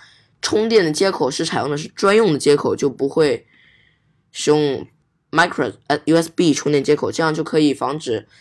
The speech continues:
他们把它带回家，带回家了也没办法用，这是一个非常好的一点。不过也有很多问题，比如说你共享充电宝，它肯定使用的频率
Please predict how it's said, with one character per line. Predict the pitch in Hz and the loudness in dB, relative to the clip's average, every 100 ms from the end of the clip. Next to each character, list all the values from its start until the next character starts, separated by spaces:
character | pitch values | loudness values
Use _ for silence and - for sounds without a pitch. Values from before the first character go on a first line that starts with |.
| _ - | _ -12
他 | 147 | -6
们 | 143 | -4
把 | 123 | -4
它 | 123 | -2
带 | 151 | -2
回 | 143 120 | -2 -4
家， | 131 135 | -4 0
带 | - | 2
回 | - 160 | 2 4
家 | 170 | 2
了 | 151 | 2
也 | |
没 | 113 135 | -4 -6
办 | 156 | -4
法 | 151 | -6
用， | 127 156 - _ | -4 -4 -4 _
这 | 160 | -6
是 | 160 147 | -4 -2
一 | 131 131 | -2 -2
个 | 139 120 - - _ _ _ | -2 -4 -8 -20 _ _ _
非 | - | -10
常 | - - | -8 -6
好 | - | -4
的 | 117 | -2
一 | 151 | -2
点。 | 135 113 | -2 -4
不 | 147 | -6
过 | 180 202 | -2 2
也 | 170 190 | 4 4
有 | 208 | 2
很 | 147 131 | -2 -2
多 | 165 | 0
问 | 190 247 190 131 | 2 0 0 -6
题， | 127 123 _ - _ - | -8 -8 _ -20 _ -2
比 | |
如 | 151 170 | 0 2
说 | 175 180 180 180 175 170 _ _ _ _ - | 2 2 6 6 6 2 _ _ _ _ -10
你 | 143 | -4
共 | 202 185 | 0 2
享 | 151 | 0
充 | 202 | -2
电 | 202 190 | -4 -2
宝， | 147 - - | 2 0 0
它 | - 190 185 | 4 6 6
肯 | 175 147 | 2 -2
定 | 170 180 | -2 -2
使 | - 139 | -2 -2
用 | 160 175 | -2 -2
的 | |
频 | 127 131 147 | -4 -6 -4
率 | 196 156 - | 0 0 0